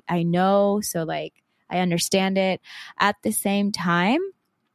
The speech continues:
if you are, I know that there are some schools with policies where you have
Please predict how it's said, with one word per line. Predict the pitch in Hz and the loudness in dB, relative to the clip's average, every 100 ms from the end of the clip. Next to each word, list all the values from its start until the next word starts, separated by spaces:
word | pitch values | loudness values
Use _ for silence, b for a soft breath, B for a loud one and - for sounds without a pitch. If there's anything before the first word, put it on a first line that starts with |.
| _ - - _ | _ -18 -18 _
if | 208 226 247 240 | 0 2 0 -2
you | 247 240 226 | 0 0 0
are, | 185 185 180 | 2 2 2
I | 175 185 | 2 2
know | 180 | 0
that | 190 196 | 2 0
there | 180 | 2
are | 180 | 0
some | - 175 | 0 -2
schools | - - 175 | -2 0 0
with | 180 | 0
policies | 185 175 170 175 175 170 | 0 2 2 0 -2 0
where | 170 165 | 0 0
you | 160 165 | 0 0
have | 170 160 | 0 -2